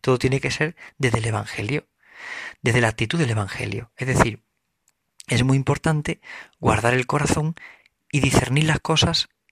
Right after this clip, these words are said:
evangélicamente. Es decir, ¿cómo debo de actuar en este aspecto? ¿Cómo debo de comportarme en este aspecto? ¿Cómo debo de hacer en esta ocasión? Es un discernimiento espiritual, es decir, según la actitud de Jesucristo. Pero aquí también San Juan de Ávila habla del discernimiento de espíritus,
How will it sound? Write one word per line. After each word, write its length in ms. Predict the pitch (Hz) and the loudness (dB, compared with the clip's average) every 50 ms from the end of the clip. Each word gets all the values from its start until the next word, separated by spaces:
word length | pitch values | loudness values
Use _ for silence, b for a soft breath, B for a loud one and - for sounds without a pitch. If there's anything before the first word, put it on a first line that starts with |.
| _ _ | _ _
evangélicamente. 1080 | - 147 131 123 117 113 - - 175 160 139 - 123 113 110 104 101 104 - - - - B B B B B B B B B B | 2 4 4 4 2 2 0 0 0 0 0 0 -2 0 0 -2 -2 -4 -8 -10 -12 -14 B B B B B B B B B B
Es 80 | 135 | -2
decir, 120 | 120 120 - | -2 0 0
¿cómo 200 | - 170 170 160 | 2 2 4 4
debo 140 | 165 160 | 4 6
de 60 | 170 160 | 4 4
actuar 380 | - - - 156 156 156 - - | 2 2 2 2 2 2 2 0
en 120 | - 143 | 0 0
este 220 | 151 151 - - - | 2 0 0 0 -2
aspecto? 480 | 123 - - - - - - - - _ B B B B B B | -2 -2 -2 -6 -6 -6 -10 -20 -20 _ B B B B B B
¿Cómo 200 | B 165 165 170 | B 2 2 4
debo 180 | 156 160 156 160 | 4 4 4 4
de 120 | 151 156 | 2 0
comportarme 480 | - 156 151 - 143 - 147 147 151 - - | 0 0 0 0 0 0 0 0 -2 -2 -4
en 140 | 147 139 | -2 0
este 200 | 156 156 - - | 0 0 -2 -2
aspecto? 420 | 135 - - - - - - - - - | -4 -4 -6 -8 -14 -14 -16 -20 -10 -4
¿Cómo 180 | - 170 170 | -2 0 0
debo 140 | 156 160 160 | 2 2 2
de 80 | 156 156 | 0 0
hacer 480 | 143 - - - - - 165 160 - - | -2 -2 0 0 0 0 0 -2 -4 -4
en 100 | - 147 | -2 -2
esta 220 | 151 - - - 147 | -2 0 0 0 0
ocasión? 400 | 139 143 127 127 120 110 110 - B B B B B B B B B B B | 0 0 -2 -4 -4 -4 -6 -10 B B B B B B B B B B B
Es 360 | - - - - - 175 - - | -10 -6 -4 0 2 2 2 2
un 100 | 175 175 | 2 2
discernimiento 460 | 165 - - 160 160 156 170 165 - 165 | 2 2 2 2 2 0 0 2 0 0
espiritual, 580 | - - 156 147 147 139 - 127 117 104 107 | 0 0 0 0 0 0 0 0 0 0 0
es 80 | 123 127 | -2 -4
decir, 340 | 127 113 - - 113 110 B B B B B | -4 -4 -4 -4 -6 -8 B B B B B
según 380 | - - 120 107 131 160 160 | 2 2 2 2 2 2 0
la 60 | 151 | 0
actitud 260 | 139 - - 139 135 123 | -2 -2 -2 0 0 2
de 120 | 120 117 | 2 0
Jesucristo. 560 | - 113 107 110 104 110 110 - - - _ _ _ _ _ _ _ B B B B B B B | 0 -2 -4 -4 -6 -4 -6 -6 -6 -8 _ _ _ _ _ _ _ B B B B B B B
Pero 140 | B 143 147 | B 4 4
aquí 120 | 147 - | 4 2
también 220 | - - 220 208 202 | 0 2 4 4 4
San 140 | 196 180 | 4 2
Juan 180 | 165 - 175 156 | 2 2 2 4
de 80 | 151 160 | 4 2
Ávila 140 | 156 156 | 2 2
habla 120 | 156 170 175 | 0 0 2
del 100 | 160 143 | 2 2
discernimiento 560 | 135 - 139 127 120 123 156 175 175 - 160 | 0 0 0 0 2 2 2 2 2 2 2
de 80 | 131 113 | 2 2
espíritus, 720 | - - - 226 151 110 104 - - 156 - - - - | 2 2 0 0 0 0 -2 -4 -8 -10 -10 -10 -12 -12